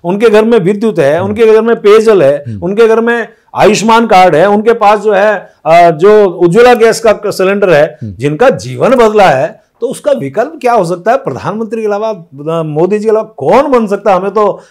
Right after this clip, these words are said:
Speaker 1: ऐसा लगता है कि कितने भी ताकत लगा लें, सारे भी इकट्ठे हो जाएं,
Speaker 2: जी।
Speaker 1: तो मोदी जी का मुकाबला नहीं कर
Speaker 2: विकल्प
Speaker 1: सकते।
Speaker 2: नहीं हो सकता, लेकिन बहुत सारे मुद्दे हैं और मुद्दे जो हैं, वो कभी ख़त्म नहीं होते। ये सियासत है, सियासत के दंगल में जैसे ही सियासी खेल शुरू होता है,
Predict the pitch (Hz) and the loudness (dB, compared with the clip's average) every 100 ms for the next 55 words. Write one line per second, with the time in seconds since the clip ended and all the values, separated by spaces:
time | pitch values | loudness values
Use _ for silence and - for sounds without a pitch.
0 | _ 147 180 202 180 180 196 220 - 143 | _ -4 0 0 0 0 0 0 -6 -10
1 | 135 196 285 262 220 180 185 170 156 165 | -4 -2 -2 0 2 2 0 0 0 0
2 | 185 - 139 202 269 277 208 180 185 151 | -4 -4 0 2 2 0 -2 -2 0 -2
3 | 151 196 131 98 - 180 160 180 185 180 | -2 -2 -2 -2 -8 -4 -2 -2 -4 -6
4 | 175 151 135 135 127 123 123 131 113 107 | -4 -4 -6 -6 -6 -6 -2 -2 -4 -4
5 | 113 101 110 - 117 113 117 117 127 131 | -4 -4 -6 -4 -4 -4 -2 -2 -2 -2
6 | 120 104 101 120 131 107 107 104 123 113 | -4 -4 -6 -2 -2 -4 -6 -4 -4 -2
7 | 127 120 _ _ - 135 139 139 151 175 | -4 -6 _ _ -12 -8 -4 -4 -4 -4
8 | 170 139 131 123 107 127 127 - 127 123 | -4 -4 -4 -4 -4 -4 -4 -2 -2 0
9 | 156 156 151 123 151 117 117 120 147 151 | 0 0 0 -2 -4 -8 -6 -4 -2 -2
10 | 135 156 _ _ - 95 139 - 165 175 | -4 -8 _ _ -8 -2 -2 0 0 0
11 | 156 127 147 139 143 127 185 185 131 131 | -2 -4 -4 -4 -4 -4 -2 -2 -2 -2
12 | 151 | -6